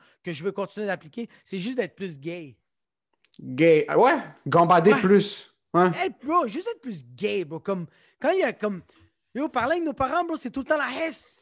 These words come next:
Speaker 1: Mais récemment, bro, quand mes parents font comme, « Ah, je vais se payer les loyers, que puta la guardería, il faut porter plus les masques. » Mais je vais juste essayer d'être plus gay, bro.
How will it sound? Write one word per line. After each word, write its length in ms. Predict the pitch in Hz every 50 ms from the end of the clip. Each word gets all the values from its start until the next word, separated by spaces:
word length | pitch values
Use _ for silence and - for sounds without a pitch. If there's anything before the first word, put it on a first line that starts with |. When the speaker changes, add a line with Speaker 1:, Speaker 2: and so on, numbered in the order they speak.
| -
Speaker 1:
Mais 280 | 175 202 214 220 226 214
récemment, 480 | 214 226 240 - - 262 269 302 339
bro, 200 | 349 339 320 311
quand 120 | - 294 285
mes 120 | 302 277
parents 240 | 220 269 254 277 285
font 120 | 285 269
comme, « 240 | - - 226 220 208 -
Ah, 480 | - 208 220 220 226 226 233 233 226 226 226 208
je 120 | 180 214
vais 200 | 214 202 208 214
se 220 | 196 - - 208 202
payer 480 | 196 _ - 214 214 220 233 240 240
les 160 | 233 240 240 233
loyers, 720 | 233 220 220 208 208 214 220 220 233 240 240 240 233 226
que 140 | - 226 233
puta 480 | 214 _ _ - 247 247 - - 247 240
la 160 | 233 226 220
guardería, 680 | 196 220 214 202 190 208 202 196 202 233 247 254 247 240
il 40 | 220
faut 140 | - 226 214
porter 440 | - 240 233 220 - - 233 240
plus 340 | 233 - 233 233 240 214 -
les 180 | - 220 220 208
masques. » 400 | 196 202 214 240 254 233 - _ - - - - _ -
Mais 160 | 185 233 196
je 100 | 143 160
vais 160 | 233 240 214
juste 240 | 165 147 269 294 -
essayer 260 | 302 247 - 262 262
d'être 200 | 233 240 196 -
plus 160 | - 208 202
gay, 280 | 160 139 175 180 196 190
bro. 200 | 143 123 139 127